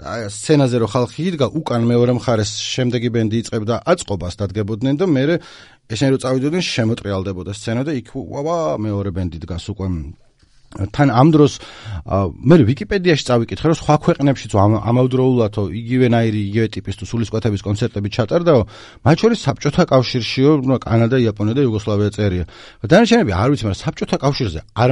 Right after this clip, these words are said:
მახსოვდა. ანუ, კი, სამოცდათვრამეტ წელს ავარ დაბადებული,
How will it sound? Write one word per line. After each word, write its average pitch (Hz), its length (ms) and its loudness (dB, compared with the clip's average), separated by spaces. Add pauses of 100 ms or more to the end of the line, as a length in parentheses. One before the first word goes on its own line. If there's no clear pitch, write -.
მახსოვდა. 104 540 -8
ანუ, 98 180 0 (140)
კი, 143 160 -4 (1040)
სამოცდათვრამეტ 110 500 0
წელს 135 220 2
ავარ 143 200 4
დაბადებული, 151 560 4